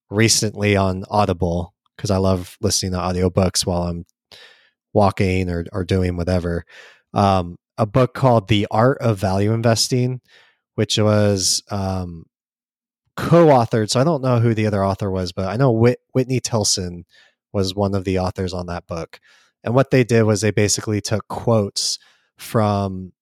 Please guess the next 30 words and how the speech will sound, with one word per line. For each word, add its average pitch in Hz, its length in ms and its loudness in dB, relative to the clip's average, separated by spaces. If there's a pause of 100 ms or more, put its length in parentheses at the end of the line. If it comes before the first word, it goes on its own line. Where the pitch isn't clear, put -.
(440)
all 123 260 4
these 113 340 0
great 107 440 -4
investors, 95 1000 -4
um, 92 480 -8 (540)
people 127 300 4
who 113 340 4
have 107 200 0
run 107 260 0
successful - 580 -6
hedge 113 260 -2
funds, 90 500 -8
Warren 101 360 -4
Buffett, 95 440 -4 (400)
all 117 140 2
these 117 200 2
big 113 240 2
names, 104 500 -2
and 107 200 -12
they 104 160 0
compiled 117 640 0
all 113 140 0
these 101 220 -4
quotes 143 560 0 (400)
with 123 120 -4
all 156 120 6
these 143 180 2
different 127 300 -2
ideas 107 680 -2
about 101 540 -2